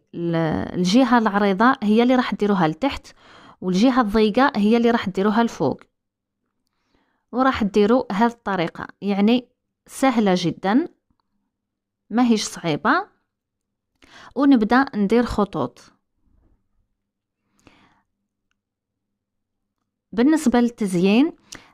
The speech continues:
أنا درت لها سيبولات، هذا يتباع كيما ال-، الدبشة والمعدنوس. يعني من عائلة البصل والثوم. درت سيبولات وزدت رشة من الزعتر.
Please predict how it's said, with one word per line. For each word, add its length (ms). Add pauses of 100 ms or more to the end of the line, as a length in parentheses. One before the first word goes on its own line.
(140)
أنا 180
درت 300
لها 340
سيبولات، 840
هذا 200
يتباع 420
كيما 360
ال-، 760 (280)
الدبشة 460
والمعدنوس. 880 (580)
يعني 400
من 160
عائلة 480
البصل 400
والثوم. 500 (1900)
درت 340
سيبولات 800
وزدت 400
رشة 460
من 220
الزعتر. 640